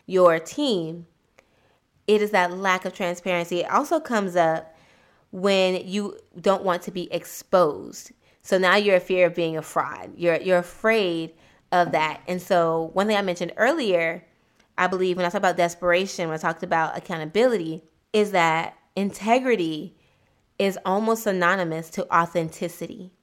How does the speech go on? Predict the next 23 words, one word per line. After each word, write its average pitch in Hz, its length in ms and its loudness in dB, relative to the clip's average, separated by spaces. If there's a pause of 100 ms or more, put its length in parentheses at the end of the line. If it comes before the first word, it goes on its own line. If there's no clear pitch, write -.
(1080)
It 208 240 0
is 202 260 2
who 208 120 -6
you 180 260 -6
are. 156 240 2
People 220 360 0
should 226 200 -4
be 190 200 -4
able 180 240 0
to 180 220 -4
ask 170 280 -2
you 175 80 -10
questions 165 680 -4 (360)
because 202 240 0
I 190 120 6
can 185 180 0
promise 208 400 0
you 196 100 -4
one 175 220 0
thing. 156 340 -6 (420)
Integrity 226 760 0
withstands 180 640 0
interrogation. 165 1000 -4